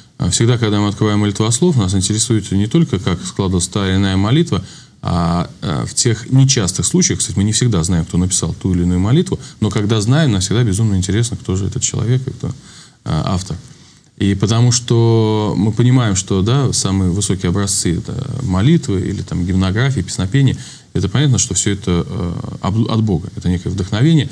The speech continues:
Но человеческий фактор, то, как человек преломляет, да, вот то, что ему дано от Бога, талант этот, э, дар, вот эти откровения какие-то, ну, это каждый, каждое песнопение, каждый текст, каждая молитва, каждый гимн, он,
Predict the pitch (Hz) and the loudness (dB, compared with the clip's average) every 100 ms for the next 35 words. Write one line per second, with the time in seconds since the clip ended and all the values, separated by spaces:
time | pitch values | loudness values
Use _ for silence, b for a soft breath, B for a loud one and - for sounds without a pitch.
0 | B B 107 107 113 135 202 - 117 - | B B -2 0 2 2 2 0 -2 0
1 | 98 85 87 - 117 - 98 92 107 95 | -2 -2 -2 2 2 2 -2 0 0 -2
2 | 92 107 104 113 110 80 76 b b b | -2 0 2 2 2 0 -4 b b b
3 | _ - 107 107 82 - - - 92 87 | _ -4 0 0 -2 -8 -10 -6 -4 -2
4 | 92 92 95 113 170 139 98 92 85 - | 0 2 4 4 4 4 2 0 0 0
5 | 98 143 123 92 - B B B B - | 0 2 0 -2 -6 B B B B -6
6 | - - - 87 104 110 90 90 85 90 | -4 -4 0 0 2 0 0 0 0 0
7 | 98 113 92 92 85 87 95 - 104 101 | 2 2 0 0 -2 2 2 2 0 2
8 | 73 90 92 127 151 135 135 131 156 143 | 2 0 0 2 4 2 2 2 4 4
9 | 120 - 92 92 139 131 - 104 98 92 | 2 0 -2 2 2 2 0 -2 -2 0
10 | - 147 - 98 92 95 92 90 147 - | 0 0 0 -2 0 2 2 2 2 0
11 | 92 92 95 104 135 98 | -2 0 0 2 4 2